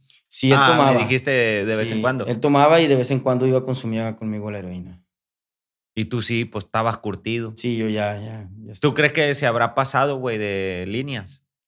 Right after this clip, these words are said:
Speaker 1: Sí. Sí, de hecho, por eso le reventó el corazón. Hay un, un órgano que en hipotálamo, no sé cómo se llama, que es el que regula la respiración. Ese se cierra con el momento de consumir orina.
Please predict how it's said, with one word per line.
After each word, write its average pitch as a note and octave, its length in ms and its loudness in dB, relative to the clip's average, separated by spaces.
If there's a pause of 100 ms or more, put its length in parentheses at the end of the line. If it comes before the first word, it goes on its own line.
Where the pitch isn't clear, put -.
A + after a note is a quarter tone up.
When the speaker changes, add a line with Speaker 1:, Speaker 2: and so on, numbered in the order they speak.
(140)
Speaker 1:
Sí. A2 300 -8 (340)
Sí, C3+ 360 0
de C#3 120 8
hecho, D3 680 2
por A#2+ 120 0
eso A#2 140 0
le C3+ 100 4
reventó A#2 340 -2
el G#2+ 80 -8
corazón. A#2+ 380 -2 (400)
Hay B2+ 200 2
un, C3+ 80 6
un C3+ 220 6
órgano D3+ 460 4
que B2+ 120 -2
en A2+ 340 -4
hipotálamo, - 640 -4
no C#3+ 80 4
sé D3 100 0
cómo D3+ 160 -2
se C#3+ 120 -2
llama, C#3 220 4
que D3 60 -2
es C#3 100 -2
el C#3+ 80 -6
que D3+ 80 0
regula C3 280 2
la C#3 120 4
respiración. B2 720 -4
Ese A#2+ 240 -6
se B2 180 -6
cierra A#2+ 440 0
con B2 140 -2
el A2+ 60 -4
momento A2 340 -2
de C3 40 -6
consumir A#2 340 -4
orina. C3 440 -2